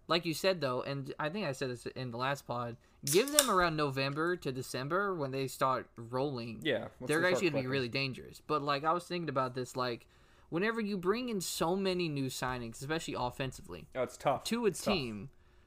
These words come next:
Speaker 1: to a team just in general, like, those guys expecting to start and expecting to play all those minutes, just in general, it's hard. But it's even harder whenever you're bringing him into a team with a manager that's only been there for twelve months.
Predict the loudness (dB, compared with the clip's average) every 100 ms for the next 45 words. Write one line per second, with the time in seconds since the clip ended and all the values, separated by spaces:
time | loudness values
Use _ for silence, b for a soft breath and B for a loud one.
0 | b b 0 0 0 0 0 0 2 0
1 | 0 0 2 2 2 2 0 0 0 0
2 | 0 0 -2 -2 -2 -2 -2 -4 0 0
3 | 0 -4 -4 -6 -2 -2 -2 -4 -4 -2
4 | -2 -2 -2 -2 -2 -2 -4 0 2 0
5 | -4 B B B 2 2 2 0 2 4
6 | 6 4 0 -2 -4 -4 -2 -2 -2 -2
7 | -2 -2 -4 -4 -4 -4 -4 -6 -10 b
8 | b b -2 0 0 0 -2 -2 -2 -2
9 | 0 0 -2 -4 -4 0 0 2 0 -2
10 | -4 -10